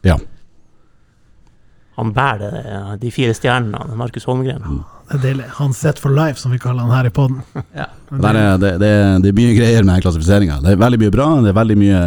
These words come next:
Speaker 1: eh, kriterier som det har vært jobbet godt med av han Morten og Svein Morten og en del av de før meg også. Og så er det, som jeg har sagt, eh, et par ganger her også, til syvende og sist, vi må levere ut på banen. Det er det som er
Speaker 4: Mm.
Speaker 3: Jeg synes, eh, Forsa bør ta tak og så lage en sånn, eh, TIFO med fire stjerners akademi eller et eller annet der.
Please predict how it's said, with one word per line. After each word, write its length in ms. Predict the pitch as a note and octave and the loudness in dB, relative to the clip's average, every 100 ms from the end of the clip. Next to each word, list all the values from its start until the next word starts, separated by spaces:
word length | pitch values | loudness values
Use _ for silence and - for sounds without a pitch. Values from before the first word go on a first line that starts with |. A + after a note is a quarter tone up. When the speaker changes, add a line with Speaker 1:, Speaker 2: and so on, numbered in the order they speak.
| E2+ D2+ D#2 | 0 0 0
Speaker 1:
eh, 960 | C2+ B1+ C#2+ A1 G#1+ D#2+ - E2+ F2 E2+ F#2+ | 0 2 0 -2 -4 -4 -6 -4 -4 0 2
kriterier 440 | G2 G2+ F2+ D#2 | 4 2 2 0
som 140 | F2+ | 0
det 80 | F2 | 0
har 80 | D#2+ | 0
vært 100 | F2 | 2
jobbet 240 | G2+ G2 G2 | 4 6 4
godt 180 | G#2 - | 2 0
med 140 | C#2+ | 0
av 120 | D2 D2 | 2 4
han 120 | E2 | 4
Morten 320 | F#2+ - E2 | 4 2 2
og 200 | C#2 C2+ | 2 2
Svein 140 | F#2 F2 | 4 4
Morten 240 | F#2+ E2 | 4 2
og 80 | D2 | 0
en 80 | D2 | 2
del 100 | C2 | 0
av 20 | |
de 240 | C#2+ C2+ C#2 | 0 -2 -4
før 240 | - F2 | 0 4
meg 220 | F#2 F2+ | 4 4
også. 220 | G#2 C3+ C#3 - - _ _ _ | 4 2 0 -4 -20 _ _ _
Og 80 | - | -2
så 140 | - G2 | 2 2
er 80 | F#2+ | 4
det, 140 | D#2+ | 2
som 140 | D2 D#2 | 2 2
jeg 80 | |
har 80 | D#2 | 2
sagt, 160 | E2 - | 0 -2
eh, 920 | C#2+ - - D2+ - G#2+ - - - | -2 0 0 -2 -4 -10 -14 -14 -2
et 40 | - | 2
par 140 | G#2 | 4
ganger 220 | F2+ F2+ | 4 2
her 60 | D#2 | 2
også, 160 | F2+ C#2+ C2 | 0 -2 0
til 140 | F#2+ | 2
syvende 220 | F#2+ G2+ F2 | 4 4 4
og 60 | |
sist, 100 | - | 0
vi 140 | F2+ G2 | 2 4
må 120 | G2 F2 | 6 4
levere 280 | E2 C#2 D2 | 4 2 0
ut 60 | |
på 80 | C#2+ | -2
banen. 180 | B1+ - - | -4 -4 -4
Det 80 | E2 | 0
er 60 | |
det 80 | D2+ | 0
som 160 | D2 - | 0 -4
er 140 | - | -6
Speaker 4:
Mm. 280 | - A2 C2+ - _ | -6 -6 -8 -14 _
Speaker 3:
Jeg 140 | - G#3+ | 0 0
synes, 100 | G3+ | 2
eh, 120 | F3+ | 0
Forsa 360 | D#3 F#3+ - D3 | 0 0 0 -2
bør 160 | C#3 C3+ | 0 -2
ta 100 | C3+ | -2
tak 220 | C#3 C#3 | 0 0
og 60 | A#2 | 0
så 80 | B2+ | 2
lage 200 | C3 C3+ | 2 2
en 100 | B2 | 0
sånn, 240 | C3 B2 A#2 | 0 0 0
eh, 100 | A2+ | 0
TIFO 400 | - E3 - B2+ | 4 4 2 -4
med 320 | C3 A#2+ A2+ | -2 -2 -4
fire 260 | - D3 C#3 | 2 4 4
stjerners 400 | - C#3+ C3+ - | 4 2 2 2
akademi 440 | C3 C#3 C3+ C3+ | 2 4 4 4
eller 180 | A2+ A#2 | 0 -6
et 140 | C#3+ - | -6 -4
eller 100 | C3 | -6
annet 140 | A#2 | -6
der. 160 | B2 - | -10 -14